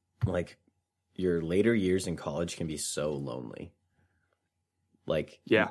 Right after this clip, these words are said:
Speaker 1: not, I mean, your earlier years in college can be too, but just because you're around a lot of people doesn't mean that you feel like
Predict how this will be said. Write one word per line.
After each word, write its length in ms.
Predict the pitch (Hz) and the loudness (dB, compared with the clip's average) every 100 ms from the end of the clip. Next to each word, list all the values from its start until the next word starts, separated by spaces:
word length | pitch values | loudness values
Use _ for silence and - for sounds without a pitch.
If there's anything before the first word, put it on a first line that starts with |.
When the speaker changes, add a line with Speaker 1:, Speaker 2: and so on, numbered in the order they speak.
| - | 4
Speaker 1:
not, 320 | 107 120 - - | 6 6 4 6
I 60 | |
mean, 160 | 131 117 | 6 10
your 140 | 139 | 10
earlier 300 | 151 175 151 | 12 12 12
years 220 | 113 101 95 | 10 8 4
in 80 | |
college 280 | 87 92 82 | 2 2 2
can 140 | - 85 | -2 -4
be 100 | 78 | -4
too, 320 | - 87 76 - _ _ - | -2 -2 -2 -12 _ _ 0
but 380 | 98 82 - - _ - _ _ _ _ _ _ _ _ _ _ _ _ _ _ _ _ _ - | 2 2 0 -10 _ -20 _ _ _ _ _ _ _ _ _ _ _ _ _ _ _ _ _ -6
just 220 | 101 135 | 4 4
because 380 | 139 120 117 104 | 4 6 6 6
you're 220 | 98 98 | 6 6
around 280 | 90 90 95 | 6 6 4
a 40 | 85 | 4
lot 180 | 87 80 | 2 0
of 100 | - | -4
people 300 | 98 - 85 | -6 -2 0
doesn't 340 | 92 85 80 | 2 2 -2
mean 420 | 90 92 90 85 | -2 -2 -2 -2
that 180 | 85 82 | -2 -2
you 200 | 82 82 | -2 -6
feel 460 | 80 - 92 87 80 | -6 -6 0 0 0
like 420 | 80 78 - | -2 -6 -10